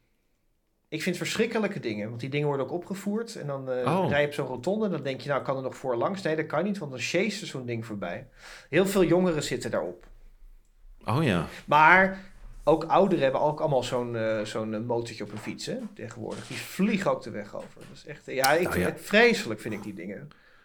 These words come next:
Speaker 2: Nou ja, als je dan in, eh, als je dan in Nederland komt, vooral in het Gooi, dan denk je wel,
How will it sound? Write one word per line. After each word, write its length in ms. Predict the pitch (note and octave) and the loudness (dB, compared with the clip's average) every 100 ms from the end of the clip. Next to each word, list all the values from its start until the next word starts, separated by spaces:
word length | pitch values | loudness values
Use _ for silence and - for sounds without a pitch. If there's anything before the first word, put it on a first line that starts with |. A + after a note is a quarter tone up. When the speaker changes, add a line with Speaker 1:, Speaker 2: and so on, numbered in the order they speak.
| _ | _
Speaker 2:
Nou 140 | G2 | 2
ja, 80 | G2 | 4
als 220 | - G#2 - | 4 2 2
je 100 | G2 | 4
dan 200 | G2+ G2+ | 4 4
in, 220 | G2 F#2 | 4 2
eh, 320 | F2+ F2+ F2 D2 - _ _ | 2 2 0 -4 -12 _ _
als 240 | G#2 G2+ | -4 -2
je 60 | G#2+ | 0
dan 260 | G2 G2 E2+ | 2 2 2
in 100 | F#2 | 4
Nederland 460 | G2 G2+ G2 F#2 | 6 6 4 2
komt, 320 | - G2+ G2 | 2 4 2
vooral 360 | - - F#2+ G#2 | -2 -2 2 2
in 100 | G2 | 2
het 100 | F2+ | -2
Gooi, 280 | - F#2 F#2+ | -2 0 2
dan 180 | F#2+ F#2 | 2 2
denk 200 | F#2+ F#2 | 0 0
je 120 | F#2+ | 0
wel, 340 | G2 F#2+ F2+ | 4 2 0